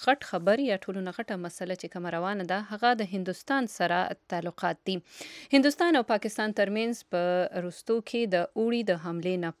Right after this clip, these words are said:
پس یو وارې بیا، اه، تعلقات د تاوتریخوالي سره مخ شوي دي. بل طرف ته په کشمیر کې هم، اه، چې د هندوستان د ولکې لاندې کم کشمیر دی، هلته کې هم، اه، حالات سم نه دي. د پاکستان وزیر اعظم میاں نواز شریف نن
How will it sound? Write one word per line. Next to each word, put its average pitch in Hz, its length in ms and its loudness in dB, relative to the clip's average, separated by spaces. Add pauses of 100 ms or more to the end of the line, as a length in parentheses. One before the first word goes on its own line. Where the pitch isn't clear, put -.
پس 233 160 2 (140)
یو 196 240 2
وارې 170 180 0 (140)
بیا، 196 160 6 (160)
اه، 165 500 -6 (160)
تعلقات 180 580 2 (140)
د 165 100 -4 (100)
تاوتریخوالي 165 580 -2
سره 165 240 -4
مخ - 140 -12
شوي 262 240 -2
دي. 285 120 -4
بل 220 140 -4
طرف 208 240 -6
ته 202 160 -8
په - 140 -12
کشمیر 185 420 -8
کې 175 180 -6
هم، 262 160 4
اه، - 800 -2
چې 185 120 -2 (100)
د 170 100 -4
هندوستان 226 460 2
د 185 80 0
ولکې 180 260 -4
لاندې 170 240 -4
کم 170 220 -6
کشمیر 208 420 -6
دی، 196 160 0
هلته 170 320 -8
کې 175 60 -8 (100)
هم، 233 160 -2
اه، 165 680 -6 (140)
حالات 170 500 -4 (360)
سم 175 340 -2
نه 165 140 -2
دي. 180 60 0 (680)
د 190 140 6
پاکستان 214 420 4
وزیر 208 260 6
اعظم 285 260 4
میاں 254 80 6 (120)
نواز 196 300 2
شریف 226 300 2 (280)
نن 214 180 4